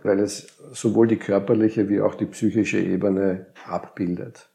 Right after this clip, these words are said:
Und es gibt auch die Forschung der Psychoneuroimmunologie. Wir wissen, dass sehr viele psychische Belastungen auch unser Immunsystem schwächen, Stress zum Beispiel.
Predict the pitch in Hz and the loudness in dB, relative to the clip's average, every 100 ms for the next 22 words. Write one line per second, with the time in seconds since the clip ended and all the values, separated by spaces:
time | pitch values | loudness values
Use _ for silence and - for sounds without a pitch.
0 | _ - 107 98 - 113 - 110 - 104 | _ -2 -2 -2 -6 -10 -4 -4 0 0
1 | 110 - 95 98 110 101 - - 104 107 | 0 2 2 4 2 2 0 0 0 4
2 | 95 95 98 101 101 101 95 95 92 98 | 4 6 4 2 2 2 2 0 -2 -2
3 | 120 139 92 95 95 110 - 113 101 - | -2 -2 -4 -2 0 0 0 -2 -2 -4
4 | - - - 101 104 101 - 104 101 95 | -8 -10 -4 -2 0 -2 0 0 0 -2
5 | 92 98 87 85 - 110 101 95 87 104 | -2 0 2 0 -2 -2 0 2 0 0
6 | 101 101 95 120 107 90 - 87 85 87 | -2 0 2 2 0 -4 -8 -8 -6 -8
7 | 87 - 85 - 82 78 - 85 80 - | -10 -12 -14 -8 -6 -6 -8 -10 -10 -12
8 | - - | -14 -16